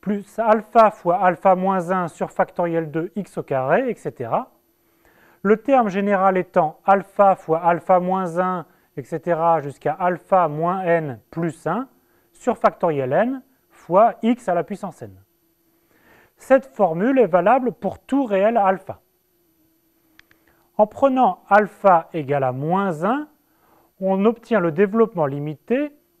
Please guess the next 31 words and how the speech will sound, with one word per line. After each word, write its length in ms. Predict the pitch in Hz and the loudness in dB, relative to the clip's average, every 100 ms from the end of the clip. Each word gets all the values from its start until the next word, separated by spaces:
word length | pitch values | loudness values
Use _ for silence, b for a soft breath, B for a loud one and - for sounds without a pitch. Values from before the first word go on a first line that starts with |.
| 139 | -6
de 260 | 160 202 | -6 -6
un 220 | - 262 285 | -2 -2 -2
sur 260 | - 240 | -4 -2
un 100 | 247 | -2
plus 260 | 247 269 240 | -2 -4 -6
x, 400 | 147 - - _ _ _ | -12 -16 -20 _ _ _
qui 120 | - | -6
est 160 | 156 156 | -6 -4
égal 380 | 160 139 151 147 | -4 0 0 0
à 180 | 139 _ | -4 _
un 380 | 190 185 254 294 b b b b | -4 0 0 -4 b b b b
moins 300 | 139 165 165 | -4 -2 -2
x 640 | 117 165 277 - - _ - | -4 -2 -2 -4 -20 _ -10
plus 260 | 170 - | -10 -10
x 180 | 175 - | -14 -10
au 60 | 156 | -6
carré 520 | 170 156 156 233 285 | 0 0 0 -2 -2
moins 260 | 190 180 | -4 -4
x 260 | 170 190 - | -4 -8 -6
au 80 | 208 | -8
cube, 300 | - 214 160 | -6 -6 -6
et 80 | 139 | -8
cetera, 580 | 135 - 117 151 262 _ b b b b b b | -10 -12 -6 -4 -4 _ b b b b b b
plus 300 | 190 208 - | -4 -4 -4
moins 380 | 190 247 240 220 | 0 0 0 0
un 80 | |
à 40 | 202 | 0
la 100 | 165 | -2
puissance 460 | - 160 156 - | -4 -10 -10 -4
n, 240 | 190 240 185 208 | -2 -2 -4 -10
xn. 320 | - 143 104 | -10 -14 -14